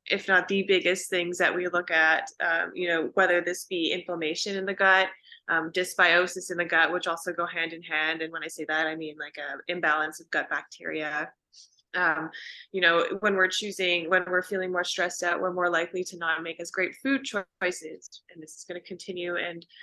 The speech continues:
feed back and create more inflammation in the gut. And so,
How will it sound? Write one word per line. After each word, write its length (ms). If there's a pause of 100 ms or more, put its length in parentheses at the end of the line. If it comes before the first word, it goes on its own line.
(300)
feed 220
back 300
and 100
create 280
more 160
inflammation 640
in 80
the 100
gut. 300
And 140
so, 400